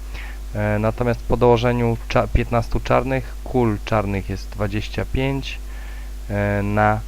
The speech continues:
pięćdziesiąt pięć wszystkich, czyli zwróćmy uwagę, że trzydzieści jest większe od dwudziestu pięciu, czyli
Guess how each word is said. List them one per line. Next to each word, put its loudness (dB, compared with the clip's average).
pięćdziesiąt -2
pięć -4
wszystkich, -6
czyli -6
zwróćmy -2
uwagę, 2
że -2
trzydzieści -4
jest -6
większe -2
od -4
dwudziestu -4
pięciu, -2
czyli -4